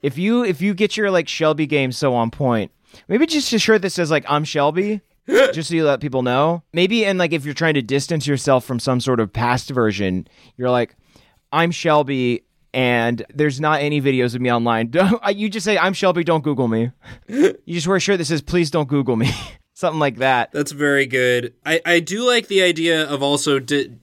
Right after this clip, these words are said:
Speaker 2: you know, defining yourself separately from the you you were in the past. So you could say, "I'm Shelby, college version."
Speaker 1: Shelby two point oh.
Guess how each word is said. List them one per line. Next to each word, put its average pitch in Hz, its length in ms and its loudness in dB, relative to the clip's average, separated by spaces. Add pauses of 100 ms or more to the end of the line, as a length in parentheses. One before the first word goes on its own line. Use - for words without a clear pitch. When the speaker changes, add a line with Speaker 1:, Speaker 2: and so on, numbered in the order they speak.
Speaker 2:
you 143 140 0
know, 117 180 0
defining 156 560 0
yourself 139 680 -2 (680)
separately 165 760 0
from 131 640 -2
the 143 160 -2
you 143 220 0
you 135 240 -2
were 127 420 0
in 123 200 -4
the 117 60 0
past. 139 480 -2
So 131 60 -4
you 127 80 0
could 123 140 -4
say, 123 260 4 (320)
"I'm 156 220 0
Shelby, 139 720 0
college 143 540 -2
version." 104 640 -2
Speaker 1:
Shelby 156 420 2
two 151 180 -2
point 123 280 -2
oh. 107 400 0